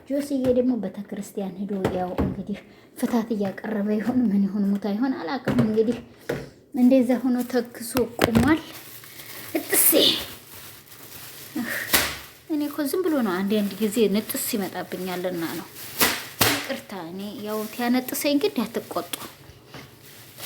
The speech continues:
ቲያነጥሰኝ እንዳትቆጡ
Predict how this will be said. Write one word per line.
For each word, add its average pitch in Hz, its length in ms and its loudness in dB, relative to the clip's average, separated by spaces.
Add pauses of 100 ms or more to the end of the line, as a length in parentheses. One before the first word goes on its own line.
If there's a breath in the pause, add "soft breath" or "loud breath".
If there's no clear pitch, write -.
(1300)
ቲያነጥሰኝ 247 720 -4
እንዳትቆጡ 185 680 -8